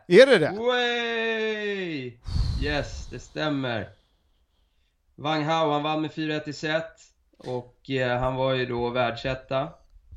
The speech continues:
Speaker 1: Ja, precis,
Speaker 2: Och,
Speaker 1: ja. Ja, jag
Speaker 2: eh,
Speaker 1: får med det. Och Jörgen Persson, han var ju så fruktansvärt bra, alltså, och gick ju som sagt, eh, till semifinal. Och man tänkte ju liksom, "Ja, men så här bra, då måste det åtminstone bli medalj."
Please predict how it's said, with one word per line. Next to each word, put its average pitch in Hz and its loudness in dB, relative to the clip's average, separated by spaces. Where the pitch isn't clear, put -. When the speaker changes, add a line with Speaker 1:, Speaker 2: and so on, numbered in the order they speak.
Speaker 1:
Ja, 143 0
precis, 143 -2
Speaker 2:
Och, 127 -12
Speaker 1:
ja. 120 -18
Ja, 123 -2
jag 190 2
Speaker 2:
eh, 190 -2
Speaker 1:
får 208 2
med 143 -2
det. 131 -2
Och 165 2
Jörgen 160 -2
Persson, 156 -4
han 156 -4
var 170 -4
ju 160 -8
så - -12
fruktansvärt 165 -6
bra, 139 -2
alltså, 120 -12
och 147 -6
gick 143 -6
ju 135 0
som 127 -8
sagt, - -4
eh, 123 -4
till 135 -10
semifinal. 123 -4
Och 139 -6
man 135 -8
tänkte 139 4
ju 131 -6
liksom, 127 -10
"Ja, 135 -6
men 135 -10
så - -8
här 147 -4
bra, 123 -6
då 127 -10
måste 131 -10
det 127 -8
åtminstone 131 -10
bli 120 -8
medalj." 127 -10